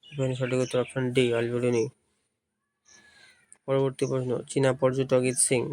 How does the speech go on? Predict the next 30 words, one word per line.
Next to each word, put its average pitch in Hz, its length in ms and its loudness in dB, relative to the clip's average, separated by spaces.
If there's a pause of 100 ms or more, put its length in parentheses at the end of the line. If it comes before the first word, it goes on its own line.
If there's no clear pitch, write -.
কোন 135 180 -6
সময় 131 280 -2
ভারতে 127 280 -4
আসেন? 131 380 -2
খুবই 135 280 -4
গুরুত্বপূর্ণ 127 560 -4
প্রশ্ন। 131 220 -2 (680)
চীনা 131 300 -2
পর্যটক 127 540 0
ইত 123 160 -4
সিং 131 260 2
কোন 127 180 0
সময় 123 280 2
ভারতে 127 260 0
আসেন? 123 260 2 (180)
অপশনগুলো 131 420 -2
আগে 127 120 0
দেখে 131 200 -2
নাও। 117 160 -2 (920)
হর্ষবর্ধনের 131 500 -2
সময়, 131 280 0
দ্বিতীয় 127 240 -6
চন্দ্রগুপ্তের 127 440 -2
সময়, 131 340 0 (480)
সম-, - 440 -4
সপ্তম 135 420 -4
শতাব্দীতে 127 520 -2
না 127 120 2
অষ্টম 131 280 -2
শতাব্দীতে? 127 540 -2